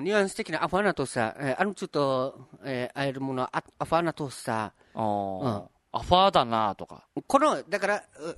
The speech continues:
Speaker 1: この島言葉会や、島言葉美化さに、
Speaker 2: はい。
Speaker 1: えー、意味がつ-、伝わるものとかあるっていう話さ。
Speaker 2: はいはい。
Speaker 1: だから共通語には本当はないかもしれんね。
Speaker 2: あー、
Speaker 1: この変な、
Speaker 2: なるほどね。
Speaker 1: 変な、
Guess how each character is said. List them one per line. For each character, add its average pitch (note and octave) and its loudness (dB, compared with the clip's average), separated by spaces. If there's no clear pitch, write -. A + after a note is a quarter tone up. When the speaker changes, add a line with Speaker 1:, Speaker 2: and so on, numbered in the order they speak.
Speaker 1:
こ - 0
の G3+ 2
島 G#3 2
言 G3 -2
葉 G3+ 2
会 D3 0
や、 C3 0
島 G#3+ 2
言 G#3 -2
葉 A#3 4
美 D#3 -4
化 D3+ 2
さ E3 2
に、 G3+ 0
Speaker 2:
は B2 4
い。 - -4
Speaker 1:
え A#2+ -6
ー、 E3+ -6
意 D3 -4
味 C#3 -4
が C#3+ 2
つ-、 - -20
伝 D#3 4
わ C3+ 4
る B2+ 0
も A2+ 0
の A2+ -2
と - -8
か G2+ -2
あ C#3+ 0
る B2+ -4
っ A#2+ -10
て F#2+ -6
い B2 -8
う G#2+ -6
話 G2 -8
さ。 - -12
Speaker 2:
は C#3+ 4
い G2 2
は F2+ -6
い。 - -6
Speaker 1:
だ F#3+ 0
か F#3+ 2
ら F3 -2
共 A3 0
通 C4 -4
語 D4 0
に C4 2
は C#3 4
本 C3 -4
当 D#3+ -2
は E3+ 0
な E3 0
い F3+ 0
か - -8
も G2+ -12
し - -16
れ E2+ -14
ん G2 -14
ね。 E3+ -8
Speaker 2:
あ G#2+ 6
ー、 G#2+ -2
Speaker 1:
こ G#2 -6
の G2+ -4
変 A2+ -4
な、 A2+ -2
Speaker 2:
な A2+ 0
る D#3 -4
ほ G3 -6
ど - -
ね。 A3 -14
Speaker 1:
変 B2 -2
な、 B2 2